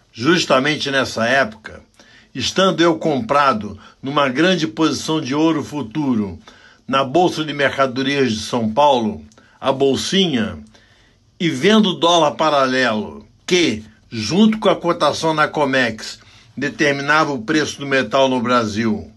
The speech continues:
subir menos do que os tais um por cento ao dia,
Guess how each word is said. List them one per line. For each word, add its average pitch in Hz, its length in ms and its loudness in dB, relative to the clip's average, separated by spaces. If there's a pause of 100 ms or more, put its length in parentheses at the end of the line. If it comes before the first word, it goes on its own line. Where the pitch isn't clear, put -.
(140)
subir 147 540 0
menos 131 920 -2 (260)
do 127 140 -6
que - 120 -6
os 117 200 -4
tais 151 320 2
um 143 120 -6
por 113 200 -10
cento 127 340 -4
ao 117 140 -2
dia, 120 500 -2